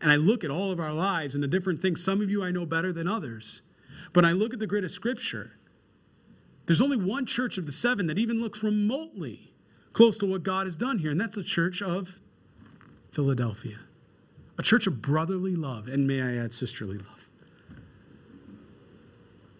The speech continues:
You know, people come up to me, some of you guys don't even get to hear this, "I wish you did."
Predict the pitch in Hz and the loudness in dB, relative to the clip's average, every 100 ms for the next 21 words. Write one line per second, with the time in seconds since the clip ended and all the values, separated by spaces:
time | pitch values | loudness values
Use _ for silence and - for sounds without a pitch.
0 | - - - - - 143 143 139 160 151 | -20 -20 -20 -20 -2 2 2 4 2 2
1 | 135 - 135 135 135 135 113 160 165 151 | -4 -2 2 2 2 -2 0 2 0 0
2 | 139 147 139 131 127 - - 131 120 - | 0 0 0 0 -4 -6 -2 0 0 0
3 | 151 165 - 127 113 123 123 | 2 2 2 0 0 0 0